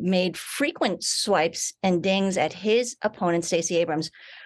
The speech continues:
for caring more about her national profile and image than she cared about Georgia. So I, I do hope that in progressing with this pac and in the work he's doing in D C and beyond, that he will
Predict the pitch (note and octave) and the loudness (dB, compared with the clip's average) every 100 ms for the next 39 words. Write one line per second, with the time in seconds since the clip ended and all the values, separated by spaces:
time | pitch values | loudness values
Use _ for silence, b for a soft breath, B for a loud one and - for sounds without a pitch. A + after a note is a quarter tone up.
0 | B A#3 A3+ B3 A#3+ A#3+ G#3 A3 A3+ G3+ | B -2 0 2 4 4 4 4 4 4
1 | F#3+ G3 - A3+ A3 A3+ A3 F3 F#3+ F#3+ | 2 2 0 2 4 6 4 2 2 2
2 | - G3+ G3 - G#3 G3 G3+ F3+ F3 G#3 | 2 2 0 2 0 2 4 4 2 2
3 | A3 F#3+ - B B B G3 G3 G#3+ G3+ | 0 0 -4 B B B 0 0 0 2
4 | G3 G3 G3 F#3 G#3 A3+ - - - D#3 | 2 4 2 2 2 0 0 -2 0 2
5 | E3+ - F3+ E3 A3 G#3+ G#3+ F#3 F3+ - | 2 0 -2 0 0 2 2 2 -2 -18
6 | _ b b F#3 F3 A3+ B3+ B3 C4 G3+ | _ b b -2 2 2 4 2 0 2
7 | F#3 F#3 F#3 F3 E3+ F#3 G3+ F#3+ F#3 D#3+ | 2 2 0 0 0 0 -2 -2 0 0
8 | D#3 F3 F3 E3+ F3 - D3+ - C#4 B3+ | 0 0 0 0 0 -2 -6 0 2 2
9 | A3+ G3 F#3 F#3+ F#3+ G3+ F#3 E3 F#3 F3 | 0 0 0 0 0 0 2 2 2 2
10 | E3+ E3+ B B B B F#3 D#3+ E3 - | 2 -4 B B B B 2 2 0 -4
11 | - A3 G#3 G3+ F3+ F#3 E3+ D3+ D#3 D#3 | -4 0 2 2 2 2 4 4 2 -2